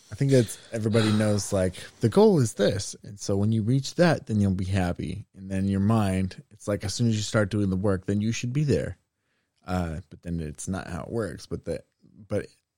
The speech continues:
I think the ultimate, like, if, cheat code in life, if I could, like, have any ability, it would be the ability to, <gasps> uh, be super satisfied in the process. You know, like, in the process of improvement,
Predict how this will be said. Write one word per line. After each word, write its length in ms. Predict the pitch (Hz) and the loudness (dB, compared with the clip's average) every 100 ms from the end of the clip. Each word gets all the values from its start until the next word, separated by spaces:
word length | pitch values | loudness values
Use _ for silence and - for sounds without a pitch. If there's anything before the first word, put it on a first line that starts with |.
| _ _ | _ _
I 60 | 135 | -4
think 260 | 170 233 - | -2 0 2
the 240 | 104 90 - | 2 2 -4
ultimate, 420 | 110 127 - 147 98 | -2 -2 0 -2 0
like, 240 | 107 101 - | 0 -2 -4
if, 120 | 117 - - _ - | -6 -6 -16 _ -12
cheat 300 | - 127 - | 0 0 2
code 260 | 135 127 | 2 2
in 160 | 85 101 | 0 -2
life, 400 | 98 101 123 - - - - - - | -2 -2 -2 -6 -16 -20 -20 -20 -10
if 160 | 113 98 | -4 2
I 100 | 120 | 4
could, 180 | 143 123 | 4 2
like, 160 | 117 | 2
have 220 | 117 117 113 | 0 0 2
any 160 | 110 | 2
ability, 460 | 104 92 104 104 117 | 2 2 2 2 0
it 160 | - | 2
would 140 | 131 104 | 4 6
be 100 | 117 | 4
the 140 | 107 | 4
ability 480 | 98 117 113 107 104 | 6 6 6 6 2
to, 440 | - 110 101 101 - 190 160 - | 0 2 2 2 -2 -2 -2 -6
<gasps> 400 | - - - - | -20 -20 -20 -6
uh, 180 | 101 85 - | -2 -2 -2
be 140 | - 117 | 2 2
super 420 | - - 127 135 | 4 2 4 4
satisfied 580 | - 120 117 - 113 113 | 4 4 2 4 4 4
in 100 | 107 | 2
the 60 | 98 | 0
process. 760 | - 98 92 - - 95 - _ _ _ _ _ | 2 2 0 -4 -6 -8 -14 _ _ _ _ _
You 120 | 104 | -6
know, 220 | 101 98 95 | -4 -4 -8
like, 340 | 98 98 - - _ | -6 -6 -6 -14 _
in 160 | 110 | -6
the 80 | 107 | -4
process 500 | - 120 120 - 120 | 2 2 2 0 -4
of 180 | 113 - | -4 -4
improvement, 680 | 104 107 - 117 120 135 - | -6 -4 0 0 2 0 -2